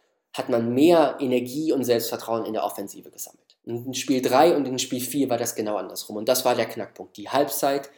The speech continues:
Halbzeit von Spiel drei in München. Nachdem man mit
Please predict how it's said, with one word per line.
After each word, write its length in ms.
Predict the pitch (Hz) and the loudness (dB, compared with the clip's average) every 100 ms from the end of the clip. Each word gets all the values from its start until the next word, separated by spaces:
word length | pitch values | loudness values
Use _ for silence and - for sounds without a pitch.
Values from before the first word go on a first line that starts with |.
| - | -2
Halbzeit 520 | 131 131 - 120 - - _ | -2 0 2 2 2 -12 _
von 120 | - 117 | -6 -6
Spiel 280 | - 110 | -4 -6
drei 340 | - 107 107 107 - _ _ | -4 0 0 -2 -8 _ _
in 200 | 123 107 | -6 -4
München. 340 | 92 90 - - _ _ _ - | -6 -8 -16 -18 _ _ _ -6
Nachdem 360 | - 135 143 | -2 2 6
man 280 | 147 143 - - - | 6 6 0 -14 -14
mit 220 | - | -14